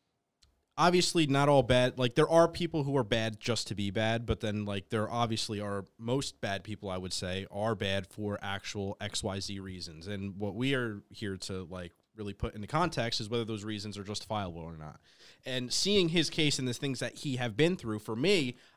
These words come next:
I can see a pretty valid reason on why he has done these things, and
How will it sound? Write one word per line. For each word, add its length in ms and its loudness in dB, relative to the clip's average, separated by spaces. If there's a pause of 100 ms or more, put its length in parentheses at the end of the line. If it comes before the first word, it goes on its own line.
I 160 4
can 280 4
see 240 6
a 40 8
pretty 280 2
valid 300 8
reason 360 4
on 200 -2
why 260 2
he 180 -2
has 320 4
done 220 2
these 200 0
things, 380 0
and 380 -2